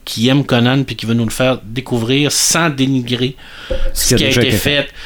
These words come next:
Speaker 2: Ah
Speaker 1: C'est
Speaker 2: ouais.
Speaker 1: absolument pas le but de cette série-là. C'est pas ça. Le but, c'est de nous permettre de voir Conan sous une vision différente,
Speaker 2: Mhm.
Speaker 1: avec des artistes différents à chaque tome.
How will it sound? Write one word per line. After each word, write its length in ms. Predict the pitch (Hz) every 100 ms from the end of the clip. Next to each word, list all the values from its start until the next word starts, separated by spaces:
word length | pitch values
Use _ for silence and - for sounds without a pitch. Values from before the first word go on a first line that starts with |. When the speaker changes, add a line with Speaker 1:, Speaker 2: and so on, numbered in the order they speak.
| -
Speaker 2:
Ah 40 |
Speaker 1:
C'est 60 | 113
Speaker 2:
ouais. 80 | 120
Speaker 1:
absolument 440 | 143 - 151 156
pas 280 | 147 170 170 -
le 460 | 117 131 127 131
but 220 | 127 139
de 100 | 160
cette 220 | 131 - 120
série-là. 500 | - 135 127 123 139
C'est 240 | - -
pas 120 | -
ça. 220 | 131 147 143
Le 120 | 131
but, 200 | 123 147
c'est 140 | -
de 120 | 120
nous 160 | 120 120
permettre 540 | 110 165 135 139 156
de 100 | 131
voir 440 | 123 123 139 147 151 - - - - -
Conan 500 | 131 123 127 127 123
sous 280 | - - 120
une 180 | 120 113
vision 480 | 117 120 120 131
différente, 760 | 127 117 - - - 123 123 131
Speaker 2:
Mhm. 360 | 131 127 127 131 - -
Speaker 1:
avec 340 | 139 143 147
des 240 | 127 131 120
artistes 420 | - - 139 131
différents 400 | 123 - 117 123
à 20 |
chaque 320 | 117 - 110 -
tome. 280 | 120 120